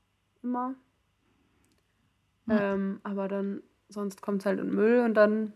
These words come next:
Speaker 1: ja, wem bringt's was? Niemandem.
Speaker 2: Mhm.
Speaker 1: Ich habe auch schon ganz viele Kartons gesammelt dieses Jahr.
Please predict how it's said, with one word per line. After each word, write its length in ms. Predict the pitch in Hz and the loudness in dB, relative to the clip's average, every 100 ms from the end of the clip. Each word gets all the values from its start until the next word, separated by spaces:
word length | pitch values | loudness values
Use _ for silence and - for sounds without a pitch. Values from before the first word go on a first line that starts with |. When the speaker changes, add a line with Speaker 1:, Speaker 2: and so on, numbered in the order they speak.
| _ | _
Speaker 1:
ja, 220 | 196 190 - _ _ _ _ _ - | -2 -2 -4 _ _ _ _ _ 2
wem 160 | 202 | 2
bringt's 360 | 196 214 214 - | 4 2 2 6
was? 380 | 220 214 - 202 | 6 6 0 2
Niemandem. 540 | 190 185 185 185 190 - - - - _ _ _ - - 277 | 4 4 2 0 -2 -4 -14 -16 -20 _ _ _ -20 -18 -8
Speaker 2:
Mhm. 400 | 233 - 226 214 | -8 -4 -2 0
Speaker 1:
Ich 60 | - | 6
habe 160 | 240 233 | 8 8
auch 60 | |
schon 140 | 262 240 | 6 -2
ganz 220 | 233 - | -6 -6
viele 160 | 233 | -8
Kartons 560 | 220 202 - 233 240 - | -8 -12 -10 -6 -6 -6
gesammelt 640 | 202 190 190 196 226 - - | -6 -4 -2 -4 -6 -12 -20
dieses 300 | 208 208 - | -18 -16 -14
Jahr. 200 | 208 202 | -10 -10